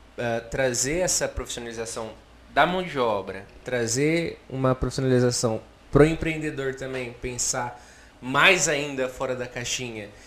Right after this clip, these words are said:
Ah, como, quais são a,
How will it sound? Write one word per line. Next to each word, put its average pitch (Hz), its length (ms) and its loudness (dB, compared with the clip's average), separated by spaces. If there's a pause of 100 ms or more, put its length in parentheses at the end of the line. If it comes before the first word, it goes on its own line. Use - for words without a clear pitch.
(180)
Ah, 123 320 0 (360)
como, 233 320 0 (560)
quais 220 180 2
são 202 240 2
a, 151 560 -2